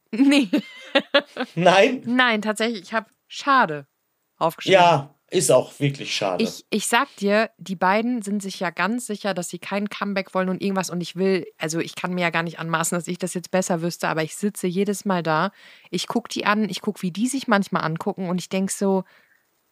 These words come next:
Speaker 1: ich, ich spüre in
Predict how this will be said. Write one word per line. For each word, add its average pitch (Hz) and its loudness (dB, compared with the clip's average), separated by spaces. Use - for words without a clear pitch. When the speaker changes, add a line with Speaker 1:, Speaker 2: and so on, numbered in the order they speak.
Speaker 1:
ich, - -4
ich - -6
spüre 302 0
in 294 0